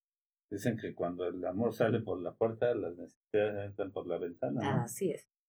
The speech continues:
Speaker 1: Entonces, este, pues es muy importante porque la sexualidad, o sea, el éxito de, de una buena relación gira alrededor de su sexualidad.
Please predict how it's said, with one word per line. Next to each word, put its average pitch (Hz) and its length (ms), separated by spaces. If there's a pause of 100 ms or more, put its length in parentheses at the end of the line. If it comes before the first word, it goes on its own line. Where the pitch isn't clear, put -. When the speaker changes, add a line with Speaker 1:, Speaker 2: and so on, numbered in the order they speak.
Speaker 1:
Entonces, 120 600
este, 92 800 (400)
pues 95 220
es 113 80
muy 131 160
importante 131 640
porque - 440
la 90 180
sexualidad, 92 800
o 123 60
sea, 87 380
el 95 100
éxito 113 420
de, 73 260 (880)
de 92 400
una 110 220
buena 110 280
relación 98 680 (440)
gira 110 200
alrededor 87 560
de 85 80
su - 100 (120)
sexualidad. - 640